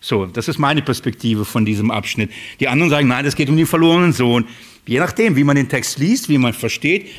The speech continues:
was der Inhalt, schreibt man eine Überschrift. Und dementsprechend, ähm, müssen wir uns jetzt nicht arg durcheinander bringen lassen, wenn ihr in eurer Bibel sagt, hey, aber das ist doch dazu, wieso predigt er jetzt darüber? Ihr ahnt wahrscheinlich, ähm, für was ich mich entschieden habe.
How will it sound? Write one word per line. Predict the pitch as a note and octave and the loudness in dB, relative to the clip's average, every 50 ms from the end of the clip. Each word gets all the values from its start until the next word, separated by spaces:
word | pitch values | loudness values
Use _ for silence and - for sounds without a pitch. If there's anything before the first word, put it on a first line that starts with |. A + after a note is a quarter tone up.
| - | -6
was | - C3+ B2+ - | -4 -4 -4 -4
der | - A#2+ | -6 -4
Inhalt, | A2 A#2+ C3+ C3 D3+ F#3 G3+ - - | 0 0 2 2 2 0 0 -2 -6
schreibt | - - B2+ B2 B2 - | -6 -4 -4 -4 -2 -2
man | C3+ B2+ | -2 0
eine | B2 A#2+ A#2+ | 0 -2 -4
Überschrift. | A2+ G#2+ G2+ F#2+ F2+ - - - G2 - - _ _ _ _ _ - - - - | -6 -6 -8 -8 -8 -10 -12 -14 -16 -20 -20 _ _ _ _ _ -20 -20 -20 -8
Und | - A#2+ A2+ | -6 -4 -2
dementsprechend, | C#3+ E3 G3 F#3+ - - C#3 D3 D#3 D3 - E3 C#3+ - - - - - | 0 0 0 0 -2 -4 -4 -4 -2 0 0 -2 -2 -2 -6 -16 -18 -6
ähm, | - C#3+ C3+ C3 C3+ C3+ C3+ A#2 A#2 | -2 0 2 4 4 4 2 2 0
müssen | C#3+ E3 E3+ E3+ E3 | 2 2 2 2 2
wir | D3+ D3 | 2 2
uns | C#3 C#3+ - | 2 0 -2
jetzt | C3 A#2 - | -4 0 0
nicht | D#3 D#3 - - | 0 0 0 -2
arg | B2+ B2+ C3+ C3+ - | -4 -4 -4 -4 -2
durcheinander | - C#3 - C3 B2 C3 C#3+ B2+ A#2+ | -2 -2 0 0 0 0 2 0 0
bringen | G2+ G#2 B2+ D3 C3+ A#2 | 0 0 0 2 2 2
lassen, | G#2+ B2 C3 - D3 C#3+ - - - - - - - | 2 0 -2 0 -2 -2 -2 -4 -10 -18 -18 -6 -2
wenn | C3+ B2+ | 0 2
ihr | C3+ | 2
in | C3+ | 2
eurer | C#3 C3 C3 C3 | 2 0 0 -2
Bibel | A#2 G#2 C3+ C#3 C#3 C#3 C#3 B2+ | 0 2 2 2 4 4 2 2
sagt, | A2 C3+ B2+ - - | 2 0 -2 -4 -2
hey, | - C3 D3 D3+ D3 | -2 0 0 2 0
aber | D3+ C3 B2 A2 B2 G#2+ | 0 -2 -2 -2 -2 -2
das | A#2+ A2+ - | -2 -4 -4
ist | C3 A2+ - | -6 -6 -4
doch | C3 A#2 | -6 -6
dazu, | - - A#2 - - - D#3 D#3 | -4 -6 -6 -6 -2 -2 -2 0
wieso | B2+ A#2 G#2 A#2+ | 0 -2 -2 -4
predigt | A#2 - - B2+ C3 B2 A#2+ - | -6 -4 -4 -2 -2 -2 -4 -4
er | A2+ F#2+ | -6 -4
jetzt | F#2 G#2 C3+ - - - | -2 -4 -4 -4 -6 -8
darüber? | - A2 G#2+ A2 A2+ A2+ B2+ C3+ - - - _ _ _ _ _ _ _ _ _ _ _ _ _ - - _ - - - - - - | -8 -6 -4 -4 -4 -2 -4 -4 -6 -10 -20 _ _ _ _ _ _ _ _ _ _ _ _ _ -20 -20 _ -20 -20 -18 -18 -8 -2
Ihr | - F3+ - | -2 0 0
ahnt | D#3 D#3+ G#3 - D#3+ | 0 -2 -2 0 0
wahrscheinlich, | D#3 - - C#3+ C3+ C#3+ D3+ D3 C#3+ - - | 0 0 0 0 2 2 2 2 2 0 -2
ähm, | D3 C#3 C3+ C3+ C3 | 0 0 0 0 -2
für | - - D3 | -2 -2 -2
was | B2+ C3 B2 - | -2 -2 -2 -2
ich | D3 C3+ - | -6 -2 -2
mich | D3+ B2+ G#2 | -2 0 0
entschieden | A2+ G#2+ - - G#2 G2+ G#2+ G2 | 0 -2 -2 -4 -4 -4 -4 -4
habe. | A2+ B2+ C#3 - | -4 -4 -6 -8